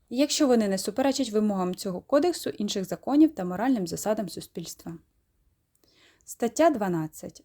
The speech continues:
Обчислення строків, встановлених у цьому кодексі. Строки, встановлені у цьому кодексі, обчислюються відповідно до Цивільного кодексу України. Стаття тринадцять. Міжнародні договори України.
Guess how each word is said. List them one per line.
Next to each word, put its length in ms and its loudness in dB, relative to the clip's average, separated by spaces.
Обчислення 640 0
строків, 500 -6
встановлених 680 -4
у 40 -12
цьому 280 -6
кодексі. 600 -10
Строки, 460 4
встановлені 640 4
у 20 -6
цьому 280 0
кодексі, 500 -6
обчислюються 520 -2
відповідно 460 -2
до 100 -2
Цивільного 500 0
кодексу 440 -4
України. 560 -8
Стаття 480 0
тринадцять. 720 -6
Міжнародні 580 6
договори 460 0
України. 600 -6